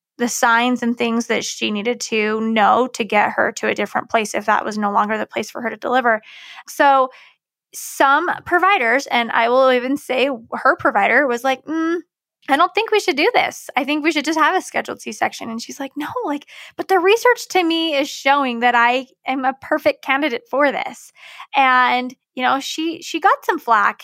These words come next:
and she made a last minute change to home birth because she really kinda got sick of not feeling supported. And so you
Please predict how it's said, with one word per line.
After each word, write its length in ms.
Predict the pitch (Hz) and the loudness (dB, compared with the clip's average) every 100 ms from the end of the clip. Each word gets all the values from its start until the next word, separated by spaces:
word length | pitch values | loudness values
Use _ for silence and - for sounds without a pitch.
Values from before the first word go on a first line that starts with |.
| - | -8
and 460 | 262 247 240 247 254 - _ | -2 2 4 2 0 -8 _
she 180 | - 302 | -6 -2
made 220 | 285 392 | -2 0
a 60 | 392 | 2
last 340 | 233 220 220 | 4 4 0
minute 360 | 240 226 220 - | -4 -4 -6 -8
change 400 | - 240 226 220 | -6 -4 -4 -6
to 160 | - 226 | -6 -4
home 240 | 226 226 | -2 -2
birth 220 | 226 220 | -4 -4
because 280 | 240 220 247 | -8 -4 -4
she 220 | - 269 | -2 -6
really 460 | 254 240 247 285 - _ | -2 0 0 -2 -8 _
kinda 320 | - 254 311 294 | -4 -2 -2 0
got 220 | 277 277 | 0 0
sick 260 | - 277 269 | -4 -4 -2
of 140 | 262 | 0
not 220 | 247 247 - | 2 2 0
feeling 240 | 277 254 | -2 -2
supported. 540 | 247 - 285 285 220 214 - - - _ | -4 -2 -2 0 0 -2 -12 -20 -20 _
And 420 | - 240 226 233 226 | 0 4 4 2 -4
so 560 | - 254 240 240 233 _ - _ _ _ | 0 4 4 4 -2 _ -20 _ _ _
you 840 | - 233 269 294 302 294 294 294 | -20 -10 -2 0 2 2 2 2